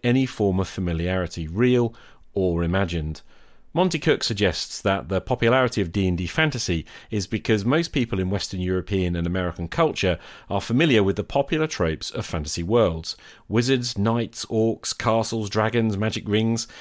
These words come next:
all that stuff is part of what we teachers sometimes call our cultural capital, the shared knowledge and riches of the wider culture within which we live. Cook suggests that this is why science fiction gaming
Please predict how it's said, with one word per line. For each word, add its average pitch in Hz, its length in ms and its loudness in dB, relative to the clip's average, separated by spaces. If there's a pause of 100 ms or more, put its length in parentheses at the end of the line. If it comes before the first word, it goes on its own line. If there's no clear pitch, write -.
(220)
all 175 180 2
that 147 180 0
stuff 104 720 2 (160)
is 117 320 2
part 123 260 2
of 117 60 0
what - 280 0
we 151 300 2
teachers 135 460 0
sometimes 104 440 -2
call 90 380 0
our 98 300 -2
cultural 90 540 -4
capital, 92 640 -6 (320)
the - 80 -4
shared 135 400 4
knowledge 127 420 4
and 104 220 0
riches 92 500 0
of 95 140 -12
the 101 80 0
wider 104 480 2
culture 80 560 -4 (420)
within 87 460 2
which - 280 -4
we 73 140 -8
live. 85 500 0 (1700)
Cook - 260 0
suggests 95 400 2
that 92 240 -4
this 123 220 0
is 117 80 -2
why 90 240 0
science 95 360 -2
fiction - 320 -2
gaming 78 380 0